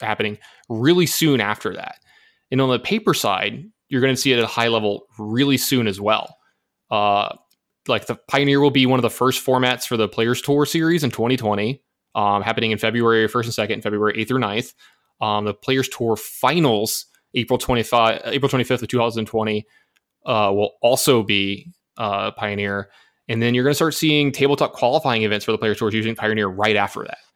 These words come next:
right in March. So we're gonna get, you know, the format's gonna be relatively new. Um, I mean, we'll start to figure things out, obviously, but, you know, we're gonna figure that out. But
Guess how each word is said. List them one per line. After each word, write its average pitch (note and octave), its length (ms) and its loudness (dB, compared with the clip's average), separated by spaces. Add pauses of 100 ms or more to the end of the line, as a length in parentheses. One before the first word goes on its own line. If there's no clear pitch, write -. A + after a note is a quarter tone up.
(360)
right A2+ 160 0
in A2+ 60 -6
March. - 540 -4 (300)
So A2+ 440 4 (460)
we're C3+ 100 0
gonna G3+ 220 4
get, F#3 200 -2
you D3+ 80 2
know, C3+ 80 4
the A#2 80 2
format's C4+ 260 0
gonna G3+ 140 2
be D#3+ 120 2
relatively C#3+ 920 0
new. A3+ 400 4 (500)
Um, A2+ 320 2
I G#2+ 60 2
mean, A2+ 160 2
we'll A2+ 80 4
start B2+ 180 0
to A#2 60 -2
figure A#2 200 2
things G#2+ 200 -2
out, G#2 240 2 (600)
obviously, D3 600 0 (560)
but, A#2 400 2
you B2+ 80 -2
know, G#2+ 100 2
we're G#2+ 80 2
gonna A#2+ 140 0
figure A#2+ 160 0
that A2+ 100 2
out. A2+ 160 2
But - 160 -4